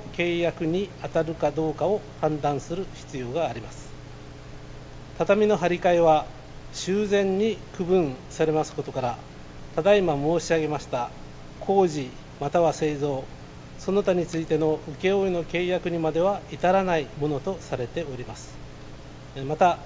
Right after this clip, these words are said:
畳の、畳の張り替えではなく、畳を新調する場合で考えてみますと、建物に付属するものの購入であることから、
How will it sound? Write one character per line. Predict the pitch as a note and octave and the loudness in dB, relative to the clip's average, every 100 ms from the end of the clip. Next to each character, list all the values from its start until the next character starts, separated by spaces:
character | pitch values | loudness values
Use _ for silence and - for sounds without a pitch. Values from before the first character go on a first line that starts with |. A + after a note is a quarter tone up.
| - - - - | -14 -14 -16 -4
畳 | F3 G#3 G#3+ A3 | 4 4 6 2
の、 | G#3+ - - | 2 -2 -6
畳 | - G#3+ A3 A3 | 6 8 8 6
の | A3+ A3 - - | 6 4 0 0
張 | E3+ | 0
り | F#3+ | 2
替 | G3 F#3+ F#3 | 4 4 4
え | |
で | D#3+ | 4
は | G3+ | 4
な | D3+ C#3+ | 4 0
く、 | C3+ G#2+ - - - - - | -4 -6 -12 -16 -16 -16 -4
畳 | D#3+ F#3 G3 G3 | 0 2 4 4
を | F#3+ F#3 - - - | 4 2 -2 -14 -12
新 | - F#3 G#3 | -6 0 -2
調 | G3 A3+ A3 | 0 2 2
す | G#3+ | 2
る | G#3 E3 | 0 4
場 | D#3 | 4
合 | F3 F3+ | 4 4
で | C#3+ | -2
考 | - E3 E3+ | 0 0 2
え | F3+ | 0
て | F3 C#3+ | 0 -2
み | D3 | 0
ま | E3 | 0
す | D#3 | -2
と、 | - A#2+ A2+ - - - - - - - - D3+ | -6 -10 -10 -14 -16 -14 -14 -14 -14 -12 -6 0
建 | G3 | 4
物 | G#3 G#3 G3 | 6 4 4
に | F3+ | 2
付 | F3+ E3+ | 0 0
属 | F#3+ F#3 | 0 0
す | - F#3 | -6 -2
る | F3 F3+ | 2 0
も | D#3 E3+ | 0 0
の | G3+ | 2
の | G3+ F3 | 2 2
購 | F3 F3+ | 2 4
入 | F#3 F3+ | 4 4
で | E3 | 4
あ | E3+ | 2
る | F#3 | 0
こ | D#3+ | -4
と | D3 | -2
か | C#3 | 0
ら、 | B2+ | 0